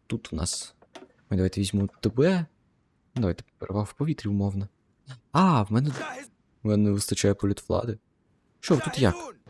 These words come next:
Ще не повністю встали? Та ні, встали і більш-менш відновились. Тому прибираю вас, прибираю вас. Повертайтесь куди треба. Ви двадцять четвірка.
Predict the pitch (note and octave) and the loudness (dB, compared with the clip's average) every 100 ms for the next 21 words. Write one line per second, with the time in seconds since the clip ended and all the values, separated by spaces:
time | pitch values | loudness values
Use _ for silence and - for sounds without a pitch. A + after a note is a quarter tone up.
0 | - - - - B2 C3 C#3 C#3 C3+ C3+ | -20 -20 -14 -2 0 2 2 0 0 -4
1 | - D#3+ E3 G#2+ _ _ _ _ _ _ | -4 -2 -2 -6 _ _ _ _ _ _
2 | - A#3 D3+ - G#3+ C#3 A2+ - B2+ B2+ | 6 8 8 6 8 6 4 0 0 2
3 | B2+ B2 B2 F3+ - - _ _ _ _ | 0 0 2 0 -2 -6 _ _ _ _
4 | _ - G#2+ G#2+ - G#2 G#2+ A2+ G#2+ - | _ -6 -2 -2 -2 0 4 4 4 -2
5 | _ _ _ _ - A2 A2 - - - | _ _ _ _ -2 2 2 0 -10 -4
6 | A2 G#2 A2 G#2 C#3+ D#3+ - _ _ _ | -2 2 2 4 2 0 -4 _ _ _
7 | _ _ _ - F#2 G2 F#2+ - - - | _ _ _ -4 -2 -2 -4 -6 -10 -4
8 | F#2 F#2 B2+ - _ _ _ _ _ _ | 0 0 -2 -6 _ _ _ _ _ _
9 | G#2 G2 F#2+ - - - G2+ - | 0 2 0 -2 -8 -6 -6 -4